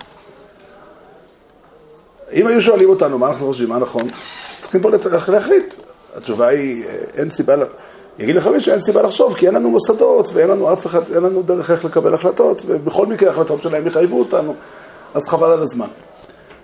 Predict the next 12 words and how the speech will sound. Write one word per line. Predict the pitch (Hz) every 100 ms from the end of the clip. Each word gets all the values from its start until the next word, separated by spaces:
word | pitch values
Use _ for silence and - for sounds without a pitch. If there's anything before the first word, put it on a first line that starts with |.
| -
אני | 156
חושב | 180 196
שזה | 208 240
לא | - 370
נכון, | - 170 123
אני | 139
חושב | 143 180
שאפילו | 175 165 185
אם | 185
אין | 180
לנו | 180
יכולת | 170 175 175